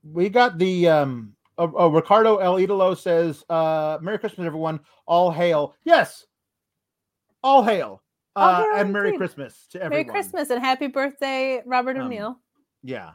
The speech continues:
Speaker 2: And happy Hookmas.
Speaker 1: <laughs> Um, Brent Lockman says, "Five dollars because one of you watched SmackDown, so I didn't have to. I watched the Muppet Family Christmas instead twice." Now that's a, that's a fine Christmas special.
Speaker 2: What
Speaker 1: I
Speaker 2: if
Speaker 1: do
Speaker 2: I
Speaker 1: love
Speaker 2: told
Speaker 1: that
Speaker 2: you
Speaker 1: one.
Speaker 2: that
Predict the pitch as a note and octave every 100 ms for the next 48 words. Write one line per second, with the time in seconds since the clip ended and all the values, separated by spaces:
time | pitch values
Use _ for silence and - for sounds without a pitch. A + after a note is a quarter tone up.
0 | _ B3 C4 A#3+ C#4+ A#3+ A3 G3+ A3 -
1 | - _ _ _ - - E3 - D3+ _
2 | _ _ _ - E3+ E3 D#3 D3 B3 A#3+
3 | C4 C4 G#3 E3 F#3 E3+ D3+ _ - C#4
4 | C#4 C4 F3 G#3 G#3+ C3+ C3 F3 D#4 F4
5 | A#3+ F3+ G3+ F#3 F#3+ F3+ - G3+ F#3+ -
6 | G#3 G#3 F#3 G3+ G#3 G3 E3 E3 - D#3+
7 | D3+ _ - C4 G3+ C#4 A#3+ B3 - F3
8 | D#3+ G#3 A3+ - G#3 G3+ F#3 G#3 - D#3
9 | C#3+ - F#3+ C#3 A#2 _ _ - E3 C#3+
10 | A#2 - - D3 D#3 F#2+ - D3+ C3+ -
11 | C3+ B2+ C3 - - G#2+ - G2 F2 -
12 | _ - C#4 C#4+ D4+ D4 D4 F4+ F4+ -
13 | G#3+ G#3+ A3+ A3+ B3+ E4+ - _ _ _
14 | - D4+